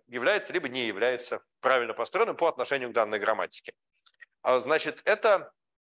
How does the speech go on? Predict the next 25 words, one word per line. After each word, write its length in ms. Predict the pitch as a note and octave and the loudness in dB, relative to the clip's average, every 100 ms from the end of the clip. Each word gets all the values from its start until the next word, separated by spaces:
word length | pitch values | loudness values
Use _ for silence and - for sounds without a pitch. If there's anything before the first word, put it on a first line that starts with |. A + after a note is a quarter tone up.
| _ _ _ - | _ _ _ -4
довольно 380 | B2+ D#3+ C#3+ C3+ | 0 0 -2 -6
эффективно, 480 | D#3 D3 C4 A#3+ | -10 -10 -8 -8
здесь 300 | D#3 D3 - | -6 -6 -8
так 340 | - C3 - - _ _ | -4 -4 -4 -18 _ _
условно 420 | - - D#3 A#2 A2 | -16 -4 -2 -2 -6
сказано. 580 | - A#3+ F#3+ D#3+ B2+ - - - | 0 0 0 -2 -4 -6 -20 -6
Для 120 | C#3+ | 0
наших 320 | F3 G3 D3+ | 2 0 -4
целей 320 | - F#3+ F3+ C#3 | -4 -2 0 -4
класс 560 | - C#3 B2+ - - - | 0 2 2 -4 -14 -4
сложности 440 | D#3 A#2+ A2+ - | -4 -2 -8 -6
Н 180 | B2 B2 | -6 -4
П 320 | - D3 C3 | 0 2 0
или 240 | G2 B2+ | -2 -4
даже 240 | A#2+ B2 A#2 | 2 2 2
иногда 180 | A2+ A2 | 2 2
P-space 560 | - C#3 - D#3 D3 - | 0 -4 0 -2 -2 -4
может 280 | A#2+ A#2 | -2 -2
быть 380 | G2+ A2 - - _ _ | -4 -8 -8 -18 _ _
окей. 380 | - - F2 - | -8 -4 -4 -6
То 80 | - | -10
есть 160 | F2+ | -2
это 160 | G2+ G2 | -2 0
не 80 | G2 | -2
обязательно 560 | G2 C3+ C3+ A2 G2+ | 0 0 -2 -6 -8